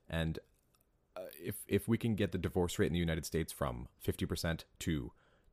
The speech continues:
ten percent one day, who knows, you know? With enough informed people who understand how attraction works and understand, uh, what to do in what situation, maybe we can get it lower. Who knows? For now, it's a pipe dream, but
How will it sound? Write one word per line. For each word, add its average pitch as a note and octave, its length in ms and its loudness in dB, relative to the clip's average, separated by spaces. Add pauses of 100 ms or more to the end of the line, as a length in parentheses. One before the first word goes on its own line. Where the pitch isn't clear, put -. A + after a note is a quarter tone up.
ten D2+ 260 -2
percent F3 640 0 (360)
one D3+ 220 4
day, D#3 380 2
who D3 160 2
knows, C#3 480 0 (140)
you D#2 80 -2
know? F#2 240 -2 (320)
With F#2+ 140 4
enough F#2+ 280 2
informed F#2 520 2
people B2 240 2
who G2 120 4
understand F2 340 2
how D#2+ 100 2
attraction D#2 440 0
works A#2 300 -2
and A#1 60 -2
understand, D#2 480 -4 (440)
uh, D2 40 -2
what D#2+ 140 2
to F2+ 60 -2
do E2 180 2
in D#2 120 0
what D#2 180 0
situation, F2 560 -2 (480)
maybe F#2 400 -2
we C#3 100 2
can D#3+ 120 0
get D#3+ 140 2
it - 60 -2
lower. D#2 320 0 (240)
Who C3 100 4
knows? - 360 -2 (600)
For C3+ 140 2
now, B2+ 140 4
it's G#2 100 2
a E2+ 60 2
pipe F2 240 2
dream, C#2 320 -2
but C#2 140 -4